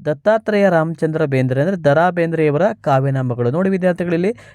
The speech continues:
ಈ ಕಾವ್ಯನಾಮಗಳ ಮೇಲೂ ಸಹ ಹಿಂದಿನ ಒಂದು ಪ್ರಶ್ನೆ ಪತ್ರಿಕೆ ನೋಡಿದಾಗ ಸಾಕಷ್ಟು ಸಲ ಪ್ರಶ್ನೆ ಆಗಿದೆ. So ಹಾಗಾಗಿ ಈ ಒಂದು ಪ-, ಪ್ರಮುಖ ಒಂದು ಕಾವ್ಯನಾಮಗಳನ್ನ ಸಿದ್ದಯ್ಯ ಪುರಾಣಿಕ ಇರ್ಬೋದು, ಇವ-, ಈ ಥರ ಒಂದು ಕವಿಗಳು ಬರ್ತಾರೆ, ಅವುಗಳ ಒಂದು ಕಾವ್ಯನಾಮಗಳನ್ನು ಸರಿಯಾಗಿ ನೋಡಿಕೊಂಡ್ರೆ ನಿಮಗೆ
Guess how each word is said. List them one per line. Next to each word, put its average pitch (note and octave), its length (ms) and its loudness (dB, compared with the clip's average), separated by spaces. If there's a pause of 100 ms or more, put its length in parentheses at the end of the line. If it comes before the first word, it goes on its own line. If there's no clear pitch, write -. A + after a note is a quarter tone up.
(140)
ಈ D#3+ 160 -2
ಕಾವ್ಯನಾಮಗಳ F3+ 840 0
ಮೇಲೂ E3+ 280 -4
ಸಹ E3 280 -2
ಹಿಂದಿನ D#3 300 -2
ಒಂದು D#3 240 -4
ಪ್ರಶ್ನೆ C#3+ 300 -8
ಪತ್ರಿಕೆ D3 340 -8
ನೋಡಿದಾಗ C#3+ 380 -4
ಸಾಕಷ್ಟು C#3 420 -6
ಸಲ C#3 140 -4
ಪ್ರಶ್ನೆ C3 360 -6
ಆಗಿದೆ. B2 280 -4
So D#3 180 -8
ಹಾಗಾಗಿ D3 500 -2 (340)
ಈ C#3 120 -4
ಒಂದು C#3 300 -2
ಪ-, C#3 120 -10 (520)
ಪ್ರಮುಖ D#3+ 380 -8
ಒಂದು E3 280 -4
ಕಾವ್ಯನಾಮಗಳನ್ನ C#3 800 -2 (460)
ಸಿದ್ದಯ್ಯ C3+ 340 -6
ಪುರಾಣಿಕ B2+ 440 -8
ಇರ್ಬೋದು, A2+ 320 -8
ಇವ-, C#3 200 -6
ಈ F3 140 -8
ಥರ E3 160 -8
ಒಂದು E3 320 -4
ಕವಿಗಳು D#3+ 320 -2
ಬರ್ತಾರೆ, D3 320 -2
ಅವುಗಳ C#3 220 0
ಒಂದು C3+ 240 -4
ಕಾವ್ಯನಾಮಗಳನ್ನು C3+ 720 -4
ಸರಿಯಾಗಿ B2 280 -6
ನೋಡಿಕೊಂಡ್ರೆ A#2+ 420 -6
ನಿಮಗೆ B2+ 560 -6